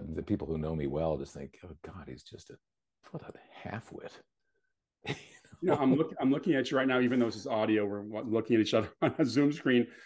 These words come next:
Speaker 2: You know, I can picture yourself with a little powdered wig, and you could be Washington tomorrow.
Speaker 1: I feel that old at the moment.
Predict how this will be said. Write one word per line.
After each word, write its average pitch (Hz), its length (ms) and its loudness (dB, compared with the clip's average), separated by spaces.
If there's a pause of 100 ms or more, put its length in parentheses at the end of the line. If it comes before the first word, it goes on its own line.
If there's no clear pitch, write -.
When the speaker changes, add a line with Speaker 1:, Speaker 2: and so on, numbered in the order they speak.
(180)
Speaker 2:
You 135 120 -2
know, 123 120 2
I 127 60 2
can 139 240 -4
picture 214 380 -2
yourself 135 420 2
with 135 140 2
a 120 40 6
little 156 380 -2
powdered 156 500 4
wig, 123 360 6
and 143 120 4
you 160 80 6
could 160 200 -2
be 156 100 4
Washington 151 680 0
tomorrow. 180 600 -4 (1300)
Speaker 1:
I 131 140 4
feel 220 340 6
that 190 160 8
old 190 360 6
at 139 100 0
the 147 100 0
moment. 143 600 -2